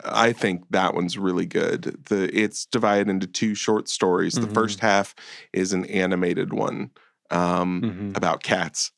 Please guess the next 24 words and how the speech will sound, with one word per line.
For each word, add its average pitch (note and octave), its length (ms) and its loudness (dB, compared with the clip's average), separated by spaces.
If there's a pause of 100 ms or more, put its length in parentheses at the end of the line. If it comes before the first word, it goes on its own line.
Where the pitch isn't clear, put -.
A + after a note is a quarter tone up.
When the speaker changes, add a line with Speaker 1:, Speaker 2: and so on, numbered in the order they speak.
(120)
Speaker 1:
actually. F2 560 0 (420)
Uh, F2+ 540 4
but F#2+ 240 0
it, F2+ 180 0 (240)
I, - 200 -4 (120)
I A2+ 200 0
think F2+ 200 0
it D#2 120 -2
works. E2 340 -2 (260)
And G#2 160 2
then G2+ 160 2
the F#2+ 60 0
second G#2+ 360 0
one F2+ 200 2
is E2+ 200 -2
much F2 240 0
more E2+ 280 2
of E2+ 100 -2
a E2+ 200 0
just E2+ 200 -4
kinda C3+ 220 0
short - 340 -2
story. F#2 760 0 (400)
Uh, F2+ 220 2